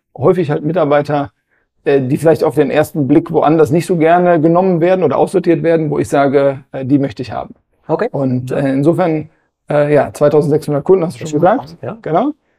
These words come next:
Speaker 1: Seit, äh, unserer Firma, Mopa Motorparts Vertriebsgesellschaft in Niederkassel im Rhein-Sieg-Kreis, gibt's seit neunzehnhundertachtundneunzig. Ich bin geschäftsführender Gesellschafter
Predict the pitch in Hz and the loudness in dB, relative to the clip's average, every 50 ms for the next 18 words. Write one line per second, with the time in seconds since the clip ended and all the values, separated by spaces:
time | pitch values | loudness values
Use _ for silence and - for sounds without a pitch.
0 | _ _ _ _ - 147 147 147 147 131 - 147 143 139 139 139 139 139 139 139 | _ _ _ _ -4 -2 2 2 2 0 0 0 0 0 0 0 -2 -2 -4 -4
1 | 139 135 - - - 147 123 - - 214 240 285 277 269 123 - 160 156 156 - | -6 -8 -10 -6 -6 -2 0 0 2 2 2 2 2 0 -2 -2 -4 -6 -6 -4
2 | 185 165 180 190 196 190 180 170 170 170 165 151 - 143 139 - - 143 - - | 0 2 2 2 2 0 -2 -2 -2 -2 -2 -4 -2 -4 -4 -4 -6 -6 -2 -2
3 | 220 - - - 156 165 180 180 - 190 196 196 - - - - 156 147 143 135 | -2 -2 0 0 0 2 2 0 0 -2 -4 -6 -6 -10 -6 -4 -4 -2 -2 -2
4 | 139 143 147 147 135 156 - 170 - - 170 143 139 135 135 123 175 202 - 190 | -2 -2 -2 -2 -2 -2 -4 -8 -8 -8 -10 -8 -6 -6 -4 -4 -6 -6 -6 -6
5 | 196 190 - - _ _ _ _ _ _ _ - 151 - - - 143 143 135 135 | -6 -6 -8 -10 _ _ _ _ _ _ _ -6 -6 -6 -4 -6 -4 -4 -4 -4
6 | 127 143 156 156 151 - 156 151 139 135 - - 170 117 - 165 156 180 220 240 | -2 -2 -2 -2 -2 -4 -6 -6 -8 -8 -6 -6 -6 -4 -4 -4 -2 0 0 -2
7 | - - 240 220 - - 139 - _ 160 160 156 156 151 147 139 143 139 - 143 | -2 -2 -6 -6 -6 -10 -12 -6 _ -4 -4 -2 -2 -4 -4 -6 -8 -10 -10 -8
8 | - 151 151 - - - 151 143 135 131 127 131 127 143 143 139 - 143 131 - | -6 -6 -8 -6 -8 -6 -4 -2 -2 -2 -2 0 0 0 0 -2 -4 -8 -10 -10
9 | - - 127 127 127 127 | -12 -12 -10 -10 -10 -10